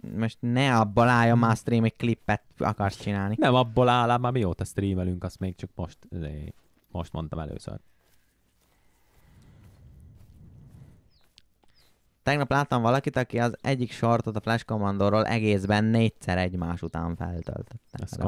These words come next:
Speaker 2: komoly. Ja, hát az a
Speaker 1: Az
Speaker 2: baj, hogy
Speaker 1: büntetést kap, az örökké,
Speaker 2: az a
Speaker 1: örökké
Speaker 2: baj, hogy
Speaker 1: izét kell.
Speaker 2: kisméretű,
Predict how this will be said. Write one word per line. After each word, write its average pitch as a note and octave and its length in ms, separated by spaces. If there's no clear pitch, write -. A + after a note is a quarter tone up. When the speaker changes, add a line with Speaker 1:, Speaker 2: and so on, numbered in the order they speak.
Speaker 2:
komoly. F#2 240
Ja, A2+ 220
hát B2 340
az B2 220
a B2 40
Speaker 1:
Az B2 80
Speaker 2:
baj, A2 220
hogy - 80
Speaker 1:
büntetést G#2+ 460
kap, G#2+ 220
az A#2 260
örökké, A2+ 680
Speaker 2:
az A#2+ 120
a C#3+ 40
Speaker 1:
örökké A2 140
Speaker 2:
baj, D3 280
hogy - 40
Speaker 1:
izét - 140
kell. B2 320
Speaker 2:
kisméretű, C#3+ 680